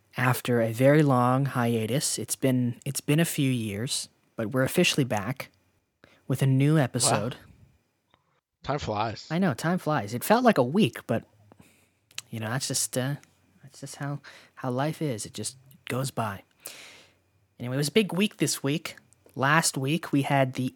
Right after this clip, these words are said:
Speaker 1: Emmy Awards. Um,
Speaker 2: Oh, boy.
Speaker 1: Yeah,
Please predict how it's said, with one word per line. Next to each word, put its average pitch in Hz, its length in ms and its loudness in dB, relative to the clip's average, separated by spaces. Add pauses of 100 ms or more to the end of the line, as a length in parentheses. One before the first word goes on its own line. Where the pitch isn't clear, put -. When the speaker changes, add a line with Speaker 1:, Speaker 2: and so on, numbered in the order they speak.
Speaker 1:
Emmy 220 280 6
Awards. 156 920 2 (1300)
Um, 127 720 2
Speaker 2:
Oh, 110 640 -8
boy. 87 280 -10 (560)
Speaker 1:
Yeah, 127 280 2